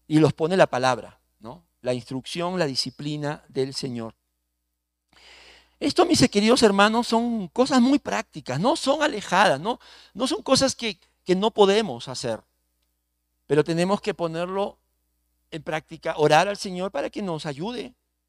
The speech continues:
y que se, y cada vez, si, si ya lo estamos haciendo, que crezcamos en, en estos principios. Y ahora vamos a la segunda, a la segunda manera como las bienaventuranzas afectan nuestras relaciones familiares,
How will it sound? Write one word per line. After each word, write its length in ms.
y 120
que 140
se, 260
y 100
cada 240
vez, 160
si, 180
si 160
ya 120
lo 60
estamos 320
haciendo, 360
que 160
crezcamos 600
en, 200
en 160
estos 240
principios. 720
Y 100
ahora 120
vamos 220
a 40
la 120
segunda, 520
a 80
la 100
segunda 420
manera 400
como 200
las 100
bienaventuranzas 680
afectan 500
nuestras 360
relaciones 580
familiares, 680